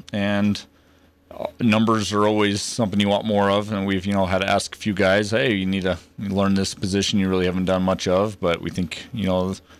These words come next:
uh, after evaluating you, that we think you'd be good at this and give it a shot for us." And again, all the kids' attitudes have been great about that kind of thing. So a little bit of both.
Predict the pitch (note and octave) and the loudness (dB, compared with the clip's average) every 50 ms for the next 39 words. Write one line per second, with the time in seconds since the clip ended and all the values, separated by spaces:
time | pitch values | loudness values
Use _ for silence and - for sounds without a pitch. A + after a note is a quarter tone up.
0 | _ _ _ - - - _ _ _ _ - F2+ F2+ F2 F2 F2+ F2 - - - | _ _ _ -20 -20 -20 _ _ _ _ 0 2 4 4 4 2 2 0 -2 -2
1 | G2 F2+ D#2+ F#2 F#2 G2 G2+ G2 F#2 F#2 F#2 F2+ F#2 F2+ F2+ F#2+ G2 F#2 D#2+ D2 | -2 0 2 2 4 4 4 2 2 0 0 0 -2 -2 0 0 0 0 -2 -4
2 | D2+ D#2+ F2 F2 - G2 F2+ D2+ - F2 D#2 E2 E2 D2+ - G2+ G#2 G2 E2 D2 | -4 -6 -6 -4 -2 -4 -4 -4 -4 -4 -4 -4 -4 -2 0 2 2 2 2 0
3 | D#2 E2+ F2+ G2+ G#2+ - - F2 E2 E2 E2 E2 E2 E2 - - G2 F2 E2+ D#2+ | 0 0 0 -2 -2 -2 -4 -2 -2 -2 -2 -2 -4 -6 -6 -4 -4 -2 -2 -2
4 | D#2+ - G2+ G2 F#2+ F#2 - F2 F2 F2+ - - F2 E2 D#2+ F#2 G2 F#2+ F#2 F#2 | -2 0 0 0 0 0 0 0 0 0 0 -2 -4 -4 -2 0 0 0 0 0
5 | F#2 F2 - - _ _ - - F#2 F2 F2+ F2+ F2 F2+ F2 D#2+ - - G2 F2+ | -2 -4 -6 -10 _ _ -10 -4 -2 0 0 0 0 -2 -4 -6 -4 -4 -4 -2
6 | D#2+ F2+ F2 F2 F2 - - F2 D#2 - D#2 D2+ E2 D#2+ D#2 E2 E2 E2 D#2+ D2+ | 0 0 0 0 0 -2 -4 -6 -6 -6 -6 -4 -2 -2 -2 0 0 -2 -2 -2
7 | D2+ D#2 D2 D#2+ D#2 D#2 - E2+ D#2+ D#2 - - E2+ D#2+ D#2 D#2 D#2+ - - F2+ | -4 -4 -2 -2 -4 -4 -4 -4 -4 -4 -4 -4 -4 -4 -4 -4 -4 -4 -2 -2
8 | F2+ G2+ B2+ C3 A#2+ G#2+ F2+ D2+ D#2 D2+ D2+ - | 0 0 0 0 0 -2 -2 -2 -2 -4 -4 -6